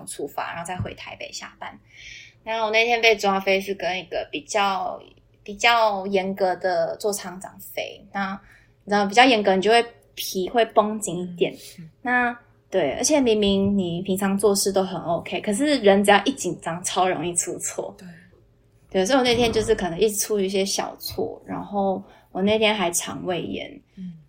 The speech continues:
Speaker 1: 然后我也不敢讲说我身体有多么不舒服，因为那时候疫情才刚爆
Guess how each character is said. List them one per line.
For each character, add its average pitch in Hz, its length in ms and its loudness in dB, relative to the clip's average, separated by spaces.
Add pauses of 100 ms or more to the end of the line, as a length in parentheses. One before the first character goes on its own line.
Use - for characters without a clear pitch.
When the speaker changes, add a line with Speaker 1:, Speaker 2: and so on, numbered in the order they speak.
(840)
Speaker 1:
然 214 120 -4
后 214 100 4
我 220 140 8
也 208 100 6
不 208 160 -2
敢 - 260 -2
讲 170 220 -4
说 156 300 -2
我 151 120 -6
身 190 220 0
体 196 100 -2
有 147 180 -4
多 - 180 -12
么 - 180 -8
不 190 160 -6
舒 - 260 -6
服， - 240 -12
因 220 140 -2
为 220 80 0
那 226 140 2
时 190 160 2
候 185 100 -2
疫 196 140 -4
情 196 200 -4
才 165 140 -8
刚 - 260 -10
爆 - 240 -8